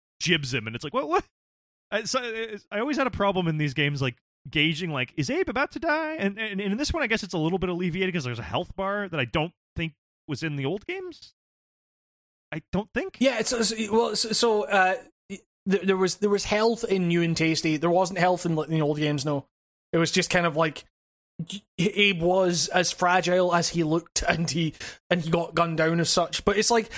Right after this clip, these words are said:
Speaker 2: the thing is, in, in, in, in Soulstorm, it's not like he's much, like, you get the health, and you get the, the, the, the kind of secret pickups and all that,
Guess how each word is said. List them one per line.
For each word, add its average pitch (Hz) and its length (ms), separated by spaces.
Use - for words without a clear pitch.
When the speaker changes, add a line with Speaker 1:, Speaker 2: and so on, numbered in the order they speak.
Speaker 2:
the 233 80
thing 320 160
is, 311 160
in, 214 280
in, 208 280
in, 190 260
in 185 100
Soulstorm, 185 800
it's 220 140
not 302 140
like 339 160
he's 254 140
much, 208 420
like, 190 280
you 202 240
get 277 240
the 254 80
health, 196 500
and 175 120
you 190 60
get 214 240
the, 190 240
the, 180 180
the, 175 260
the 165 100
kind 180 160
of 165 80
secret - 380
pickups - 440
and 190 80
all 185 160
that, 175 320